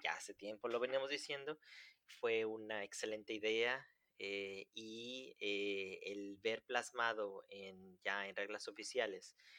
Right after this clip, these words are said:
eh, lore de War Machine trasladado a, a reglas de quinta edición es, es, es siempre muy fresco, muy bueno de ver y, y dan muchas ganas de probar combinaciones muy locas, ¿no?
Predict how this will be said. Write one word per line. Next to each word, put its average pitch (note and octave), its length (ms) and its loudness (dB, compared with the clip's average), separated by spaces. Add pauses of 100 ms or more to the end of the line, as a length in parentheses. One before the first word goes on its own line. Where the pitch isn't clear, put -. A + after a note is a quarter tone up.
(360)
eh, G2 300 0
lore A#2 460 8
de G#2+ 100 2
War G#2+ 180 0
Machine G2+ 540 -6 (420)
trasladado G2+ 800 0
a, F#2+ 160 -2
a F#2 140 0
reglas G2+ 300 -6
de G2+ 80 -8
quinta G2 220 -10
edición A2 460 -8
es, - 320 -14
es, - 220 -10
es - 160 -12
siempre G#2+ 380 -12
muy G#2 200 -10
fresco, G#2 420 -4
muy G2+ 200 -10
bueno G2 220 -6
de F#2 60 -4
ver F#2+ 140 -4
y, F#2 100 -10
y F#2+ 140 -12
dan G2 180 -6
muchas G2+ 280 -10
ganas G2 280 -8
de G2+ 80 -10
probar F#2 440 -6
combinaciones G2+ 580 -12
muy G2+ 120 -8
locas, E2 320 -8
¿no? A2 160 -10